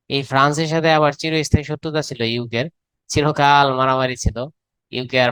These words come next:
ফ্রান্সের। এবং তোমরা বোধহয় জানো, ইউকে আর ফ্রান্স মিলে একশো বছর যুদ্ধ করেছিল, একশো বছর।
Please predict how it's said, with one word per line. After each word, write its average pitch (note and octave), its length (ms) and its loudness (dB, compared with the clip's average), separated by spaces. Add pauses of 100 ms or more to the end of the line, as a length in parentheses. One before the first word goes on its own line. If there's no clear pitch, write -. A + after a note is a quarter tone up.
ফ্রান্সের। A2+ 420 0 (440)
এবং B2+ 220 0 (120)
তোমরা C3 240 0
বোধহয় B2 320 0
জানো, A#2 240 0 (160)
ইউকে C3 280 -4
আর B2 120 0
ফ্রান্স A#2+ 220 -2 (140)
মিলে B2 180 -4 (540)
একশো - 400 4 (100)
বছর E3 240 0 (120)
যুদ্ধ A#2+ 160 -6 (120)
করেছিল, G2+ 340 -10 (380)
একশো - 440 0 (100)
বছর। G2 300 -12